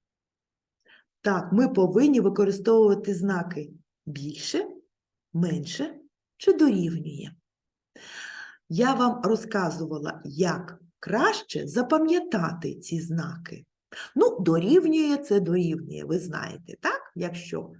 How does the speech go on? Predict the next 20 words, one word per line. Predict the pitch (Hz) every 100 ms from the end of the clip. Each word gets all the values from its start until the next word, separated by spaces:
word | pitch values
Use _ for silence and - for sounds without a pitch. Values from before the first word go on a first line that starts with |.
| _ _ -
Цифри | 180 175 151
однакові, | 170 208 403 494 440 427 403 - - -
звичайно, | 156 185 185 269 330 294
ми | 220 277
перед | - 160 151
ними | 175 285 294
ставимо | - 160 180 190 180
дорівнює. | 175 220 160 156 - 131 131 _ - -
А | -
як | 427 494 508
розрізнити | 370 359 311 339 285 254 220 - 190 180 - _
знаки | - 185 214 208 208 214
більше | 190 370 480 - - 156 170 - _
і | 415
менше? | 392 247 180 160 - - - - - _ _ _ _ _ _ _ _ _ _ _ _ _ _
Я | 170 226
вам | 370
зараз | 214 175 247 -
підкажу. | - 220 - 294 180 160 165 - _ _ _ _ - - - - - - _ _ _
Права | 165 190 226 202 156 - -